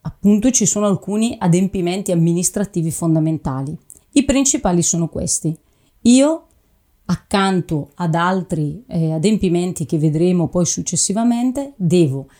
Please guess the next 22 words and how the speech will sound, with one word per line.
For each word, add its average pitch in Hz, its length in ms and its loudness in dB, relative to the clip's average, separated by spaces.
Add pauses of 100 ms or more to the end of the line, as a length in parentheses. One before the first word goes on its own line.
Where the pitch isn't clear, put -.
(160)
prestare 156 760 -2
almeno 185 640 0
centottanta 226 1040 0
giorni 226 480 2
di 175 100 2
servizio, 165 1040 0 (580)
di 285 220 6
cui 269 320 4
almeno 190 420 2
centoventi 214 880 0
di 208 300 -2
attività 226 460 -2
didattica. 156 680 -4 (400)
Quindi 160 540 2
io 262 220 0
devo 226 400 -2
contare 156 720 2
dalla 185 320 0
mia 262 220 4
presa 180 340 0
di 143 80 0
servizio, 147 760 -4